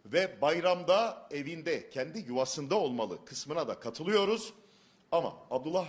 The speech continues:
Öcalan, Umut hakkından yararlanmalı kısmında şehit ailelerine ve halkımıza bu konu sorulmalı, danışılmalı.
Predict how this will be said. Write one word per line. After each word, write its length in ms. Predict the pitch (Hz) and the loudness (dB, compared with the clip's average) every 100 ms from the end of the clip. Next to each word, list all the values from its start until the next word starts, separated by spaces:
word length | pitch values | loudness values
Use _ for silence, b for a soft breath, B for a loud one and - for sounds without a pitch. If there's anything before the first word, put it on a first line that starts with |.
| - | -6
Öcalan, 580 | 190 202 165 139 117 85 - | -2 2 4 4 2 -2 -10
Umut 340 | 131 147 151 - | -8 -8 -8 -8
hakkından 520 | 123 123 131 135 156 | -8 -6 -4 -2 -2
yararlanmalı 680 | 113 120 123 127 123 139 175 | 0 2 2 0 0 -4 -6
kısmında 840 | 127 - 101 92 85 127 170 - B B | -8 -8 -8 -10 2 4 4 -2 B B
şehit 380 | - - 190 226 | -12 -4 -2 0
ailelerine 760 | 131 110 104 101 92 110 156 175 - B B - | 2 2 0 -4 -2 2 2 2 -8 B B -4
ve 60 | |
halkımıza 1000 | 131 - 156 196 - 226 220 214 254 247 | -4 0 2 2 2 2 2 4 4 4
bu 100 | 160 | 0
konu 260 | - 156 165 | -2 -2 -2
sorulmalı, 640 | - 147 143 127 123 165 | -4 -2 0 0 -2 -2
danışılmalı. 840 | 120 110 110 113 101 101 117 170 | -2 -2 -4 -6 0 2 4 4